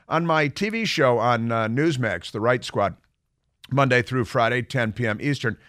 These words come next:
uh, we have a, a leftist who is on, uh, regularly, Jason Nichols. He's a college professor at, uh, the University of, uh, Maryland. And, um, and honestly, he said, I was talking about the, how the sexualization of children is always,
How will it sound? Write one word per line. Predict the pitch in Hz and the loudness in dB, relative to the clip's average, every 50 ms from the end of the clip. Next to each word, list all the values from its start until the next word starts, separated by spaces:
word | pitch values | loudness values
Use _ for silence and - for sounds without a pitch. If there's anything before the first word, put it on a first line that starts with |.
| _ _ _ _ _ _ _ - | _ _ _ _ _ _ _ -6
uh, | 123 120 120 123 123 | -2 0 0 0 2
we | 147 165 | 2 2
have | 180 190 190 156 131 | 4 4 2 2 2
a, | 135 | 4
a | 135 127 123 117 120 120 113 113 | 4 4 4 4 2 0 0 0
leftist | 113 135 156 156 - - 135 110 104 - - | 2 2 2 2 2 0 -4 -4 -4 -4 -2
who | 131 120 117 113 | 0 0 0 0
is | 113 110 92 120 | -2 -2 -2 0
on, | 120 113 113 113 113 113 - | 0 2 2 0 -2 -4 -4
uh, | 87 110 | -4 -4
regularly, | 104 110 120 117 113 113 107 101 - - - _ _ _ _ _ - | 0 0 0 -2 0 -2 -4 -4 -6 -10 -20 _ _ _ _ _ -2
Jason | 123 151 151 139 - 135 127 | 2 2 2 2 0 -2 0
Nichols. | 131 139 131 131 127 117 98 | 0 0 0 0 -2 -2 -2
He's | 117 117 113 98 | -2 -2 -2 -4
a | 113 | -6
college | 101 - 131 127 127 117 107 - | -2 0 2 2 2 0 -2 -6
professor | 117 104 - - 120 113 - - - - _ _ _ _ _ _ _ | -8 -6 -4 -2 -2 -2 -2 -6 -10 -14 _ _ _ _ _ _ _
at, | - 120 120 120 113 110 95 - - | -2 0 2 2 2 0 -4 -6 -2
uh, | 113 113 113 110 | 0 2 2 0
the | 107 110 | 0 0
University | 123 127 120 113 117 113 104 - 120 110 110 107 104 | -2 -2 0 0 -2 -2 -2 -4 -4 -4 -2 -2 -2
of, | 101 101 98 92 - - | -4 -4 -6 -10 -8 -6
uh, | 107 101 98 95 | -4 -2 -2 -2
Maryland. | 98 104 123 131 127 120 117 107 104 - - _ _ _ _ _ _ _ _ _ | -2 0 0 0 0 0 -2 -4 -6 -8 -12 _ _ _ _ _ _ _ _ _
And, | 120 123 120 117 117 117 113 113 113 110 - | -6 -4 -2 -2 -2 -2 -2 -4 -4 -6 -6
um, | - 113 117 113 113 110 110 98 - _ _ _ _ _ _ _ | -4 -2 0 0 0 -2 -4 -6 -10 _ _ _ _ _ _ _
and | 117 131 131 | -2 -2 0
honestly, | 143 185 185 160 165 165 156 | 0 0 0 0 0 2 2
he | 143 | 2
said, | 131 - 160 147 | 0 0 0 0
I | 139 127 139 139 | 2 4 2 2
was | 131 131 123 | 2 0 0
talking | - 170 156 151 | 0 0 0 2
about | 139 143 135 - | 2 0 0 0
the, | 135 151 143 127 127 127 123 | -2 -6 -4 -4 -4 -2 0
how | 143 151 143 | 2 2 2
the | 135 131 | 2 0
sexualization | 120 - 170 156 143 - 143 131 117 117 139 135 127 - | -2 0 -2 -2 -2 -2 -4 -2 -2 0 0 -2 -2 -4
of | 135 120 104 | -6 -8 -6
children | - - 143 143 147 123 135 120 | -4 0 0 0 2 0 -2 -2
is | 110 107 117 113 104 113 | -2 -2 -2 -4 -4 -2
always, | - 143 143 139 135 135 131 131 127 113 - | 0 2 2 4 4 4 2 2 0 -2 -6